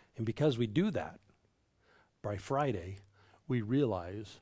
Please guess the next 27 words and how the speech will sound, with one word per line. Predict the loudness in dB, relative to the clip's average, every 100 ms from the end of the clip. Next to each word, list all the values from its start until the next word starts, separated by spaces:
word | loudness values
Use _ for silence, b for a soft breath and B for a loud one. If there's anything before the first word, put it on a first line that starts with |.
| _
what | -8 -2
we | 0 0
might | 0 -2 -2
have | -4 -8 -2
gone | 0 0 -2 -4
the | -6
whole | -6 -4 0 0
time | -2 -2 0 0 -2
never | -2 0 0 0
seeing. | -4 -8 -10 -16 -20 _ _ _ _ _ _ _ _ _ _ _
Everything | -6 -4 -4 -6
belongs. | -6 -8 -8 -12 -20 -20 -20 B B
By | 0
Friday, | 0 2 4 6 6 2 -2 -2
we're | 0
already | 4 6 8 8 6
planning | 2 2 4 4 2 -2 -6 b b b
how | -4 0 2 0 -4 b -2
we | -2
can | 0 -4
see | -4 -4 -2 -2 -2 -4 -8 b _
better | -2 0 2 -2 -6 -18
tomorrow, | -6 -2 0 -2 -6
how | 0 4 4
we | 2 0
can | 0 -2 -4 -14 -6
do | 0 2 2 -4